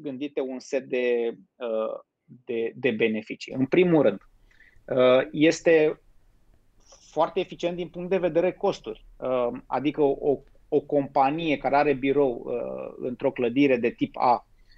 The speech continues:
uh, cu toate costurile de, uh, mentenanță,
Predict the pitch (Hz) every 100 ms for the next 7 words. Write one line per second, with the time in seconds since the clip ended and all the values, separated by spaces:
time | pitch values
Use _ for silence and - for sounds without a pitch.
0 | - _ - 127 127 117 - 139 151 151
1 | 147 139 - 147 - 131 123 117 120 120
2 | 120 - _ - 117 117 117 127 123 127
3 | 123 131 143 139 117 - 110 107 107